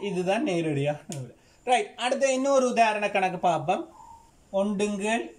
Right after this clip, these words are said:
എക്സ് സയ ഒണ്ട്, സഹ മൂണ്ടുങ്കൾ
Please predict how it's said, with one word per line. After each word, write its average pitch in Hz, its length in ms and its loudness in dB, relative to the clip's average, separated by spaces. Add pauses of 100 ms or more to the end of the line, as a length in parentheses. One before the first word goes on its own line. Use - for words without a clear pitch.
(160)
എക്സ് - 240 -8
സയ 170 160 4 (180)
ഒണ്ട്, 160 340 -2 (920)
സഹ 175 240 2 (1500)
മൂണ്ടുങ്കൾ 208 760 0